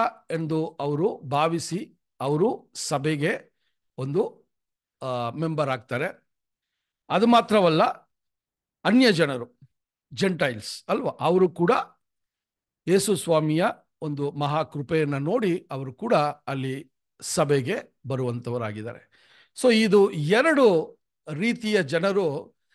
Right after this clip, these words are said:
ಸಭೆಯೊಳಗೆ ಈಗ ಇದ್ದಾರೆ, ಕರೆಕ್ಟಾ? So ಇದು ಆದಿ ಸಭೆಯ ಒಂದು, ಒಂದು ಪ್ರಾರಂಭದ ಸಭೆಯ ಒಂದು ವಿಷಯಗಳನ್ನ ನೋಡ್ತೀವಿ. ಆ ರೀತಿ ಒಂದು ವಿಷಯಗಳು ನಡೀತಾ ಇರುವಾಗ ಈಗ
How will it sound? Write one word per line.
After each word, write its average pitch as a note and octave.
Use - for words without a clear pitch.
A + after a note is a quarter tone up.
ಸಭೆಯೊಳಗೆ F#3
ಈಗ C3+
ಇದ್ದಾರೆ, G#2
ಕರೆಕ್ಟಾ? D3+
So B3+
ಇದು C4
ಆದಿ A3+
ಸಭೆಯ F3+
ಒಂದು, D#3
ಒಂದು D#3
ಪ್ರಾರಂಭದ A3
ಸಭೆಯ E3+
ಒಂದು F3
ವಿಷಯಗಳನ್ನ D3
ನೋಡ್ತೀವಿ. B2+
ಆ B3+
ರೀತಿ C4
ಒಂದು F#3
ವಿಷಯಗಳು A3+
ನಡೀತಾ F3+
ಇರುವಾಗ C#3
ಈಗ B3